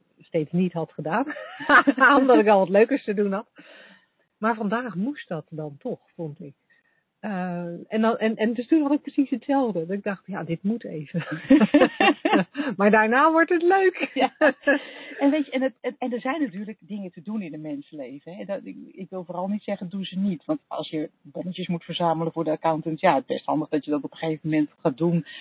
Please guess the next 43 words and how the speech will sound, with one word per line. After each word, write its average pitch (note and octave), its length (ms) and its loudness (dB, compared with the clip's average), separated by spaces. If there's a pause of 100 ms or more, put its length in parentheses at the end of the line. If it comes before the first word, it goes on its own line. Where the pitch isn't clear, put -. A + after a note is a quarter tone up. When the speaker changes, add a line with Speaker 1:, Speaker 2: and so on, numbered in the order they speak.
(160)
Speaker 2:
Of, - 240 -2
eh, C#3 140 2
zoals D3 340 -2
ik, C#4+ 180 0
ik C#4+ 140 -6
moet, - 240 -8
eh, C3 260 -8 (140)
ehm, C3+ 260 -10 (680)
eh, C3+ 120 -12 (160)
ik, - 220 -10
<laughs> F3 400 4
ik C#3+ 80 -12
ben E3 220 2
in E3 80 0
het D#3+ 160 -6
proces. F#3+ 540 -2
Ja, D#3+ 220 4
bij E3 100 2
mij E3 200 4
is C#3+ 80 -2
dat D3+ 140 0
dus D#3 120 -8
een E3+ 120 -2
proces D#3+ 380 -2
van D#3 160 0
een D3+ 240 2
rijbewijs E3+ 560 2
aanvragen. E3+ 600 0
Dat B3+ 200 -2
gaat G3 220 -2
niet, E3 340 -4
eh, E3 120 -4 (500)
niet, F3 240 -2
niet F3 240 -4
soepel. E3 360 -10
En F3+ 140 0
dan D3 180 -2
worden C#3 200 -4
er C3 80 -2
ook C#3+ 120 -4
allerlei G3+ 300 0
dingen D#3 260 0
gevraagd. - 360 -6